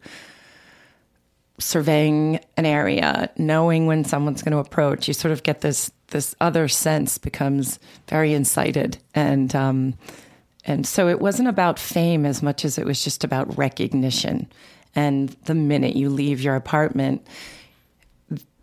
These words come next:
you are in the world differently than many people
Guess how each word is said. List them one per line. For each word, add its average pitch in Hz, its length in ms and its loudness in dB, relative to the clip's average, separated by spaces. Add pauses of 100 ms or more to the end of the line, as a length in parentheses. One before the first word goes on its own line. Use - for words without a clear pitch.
(140)
you 165 300 2
are 160 180 4
in 160 180 2
the 151 80 0
world 160 460 2 (100)
differently 160 460 0
than 139 320 0 (140)
many 131 280 2
people - 480 -4